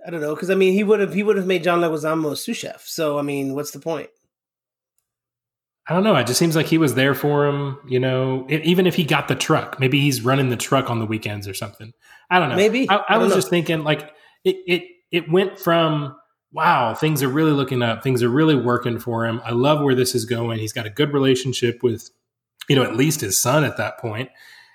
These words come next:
Speaker 2: And then they have a conversation with the critic. Six months later, montage, here's the thing,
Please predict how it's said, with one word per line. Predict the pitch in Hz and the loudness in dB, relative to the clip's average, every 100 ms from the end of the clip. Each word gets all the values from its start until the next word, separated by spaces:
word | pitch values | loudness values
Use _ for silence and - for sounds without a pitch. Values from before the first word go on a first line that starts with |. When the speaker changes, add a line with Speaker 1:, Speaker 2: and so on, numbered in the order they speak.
| _ | _
Speaker 2:
And | 156 147 | -2 2
then | 143 139 135 131 127 123 - _ _ _ _ _ _ _ _ _ _ 131 | 2 2 2 2 0 -2 -6 _ _ _ _ _ _ _ _ _ _ -6
they | 117 | -2
have | 123 131 | 0 0
a | |
conversation | 131 139 131 139 127 127 | 2 0 2 2 0 -2
with | |
the | 123 | -4
critic. | 127 160 165 165 - _ | -2 2 2 0 -6 _
Six | - - 151 - | -6 -2 -2 0
months | 139 135 131 | 0 0 0
later, | 135 143 143 139 135 - | 2 4 4 2 0 -4
montage, | 127 139 135 147 139 139 131 - | -2 0 0 2 2 2 0 -2
here's | - 135 135 120 | 0 4 4 2
the | 127 | -4
thing, | - 127 127 127 127 | 0 2 4 2 -2